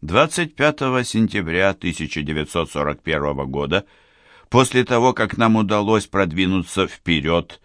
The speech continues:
на шестьсот-семьсот метров, в пехоте были выбиты почти все офицеры,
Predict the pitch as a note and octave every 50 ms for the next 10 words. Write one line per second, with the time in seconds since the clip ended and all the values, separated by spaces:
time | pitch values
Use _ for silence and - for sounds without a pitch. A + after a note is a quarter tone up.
0 | _ _ _ _ _ _ _ _ G#2 G#2+ G#2+ G#2 G#2 G2+ - - - - G2 G2+
1 | F#2 - - - - A2+ G2+ E2+ - - - _ _ - - G2 F#2 F2+ F2+ E2
2 | - - G2+ F#2 E2 - - C#2+ D#2+ D#2+ D2+ D2 - - E2 A2 C#3+ - - _
3 | _ _ _ _ _ _ _ - - - - - - - A#2 A2+ - - F3+ G#3
4 | G#3 - G3 E3+ A#2+ G#2+ D#3 D#3+ D3 C#3+ B2+ G#2+ D3+ F3 D3+ D#3+ D#3 D3+ - D#3
5 | D3+ D3 - C3 B2+ - - - - C#3 C3+ B2+ - - - - A#2+ A2+ G2+ F#2
6 | E2+ - F2 D#2+ C#2 - - D#2 D2 D2 F2 A2+ C3+